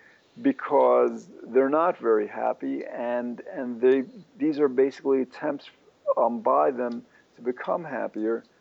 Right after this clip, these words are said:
So, like, in my life, I'm, you know, um, I'm trying to, like, find a way to, like, to le-, really bliss out, to really, like, you know, find this, um, a method to increase my personal happiness. And if that's the,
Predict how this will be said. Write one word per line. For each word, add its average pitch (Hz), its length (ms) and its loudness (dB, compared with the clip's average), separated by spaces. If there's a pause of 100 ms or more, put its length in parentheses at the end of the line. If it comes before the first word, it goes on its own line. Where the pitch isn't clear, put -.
(220)
So, - 160 -6
like, 127 200 2
in 135 80 -2
my 151 220 2
life, 135 280 2
I'm, 135 240 -4
you 147 100 -6
know, 117 260 -2 (760)
um, 123 380 2 (100)
I'm 120 140 -8
trying 151 500 -4
to, - 120 -16
like, 131 260 0 (420)
find 151 320 0
a 143 60 0
way 135 300 4
to, - 180 -8
like, 123 280 2 (420)
to - 160 -10
le-, 139 220 2
really 175 320 2
bliss 143 420 0
out, - 260 4
to 123 100 -10
really, 143 260 0
like, 131 260 2
you 135 60 -8
know, 131 100 -4
find 143 420 -2
this, 135 220 -6 (160)
um, 120 280 0 (300)
a 117 80 -10
method 123 680 -2 (380)
to - 240 -2
increase - 440 -2
my 127 120 -2
personal 147 420 -4
happiness. 131 440 -2
And 131 100 -6
if 123 60 -10
that's 151 280 0
the, 139 120 -10